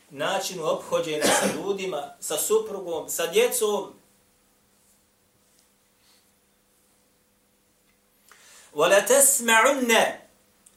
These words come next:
i zaista ćete i sigurno vi slušati. Eh, ne doživljavati.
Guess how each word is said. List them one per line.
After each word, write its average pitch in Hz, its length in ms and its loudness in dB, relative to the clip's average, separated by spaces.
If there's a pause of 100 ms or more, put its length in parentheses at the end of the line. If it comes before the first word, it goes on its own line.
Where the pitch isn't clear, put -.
(340)
i 202 180 2
zaista 277 680 4
ćete 254 280 4
i 247 140 4
sigurno 254 880 2
vi 294 380 0
slušati. - 1120 2
Eh, - 100 -10 (1400)
ne 165 220 0
doživljavati. 285 760 4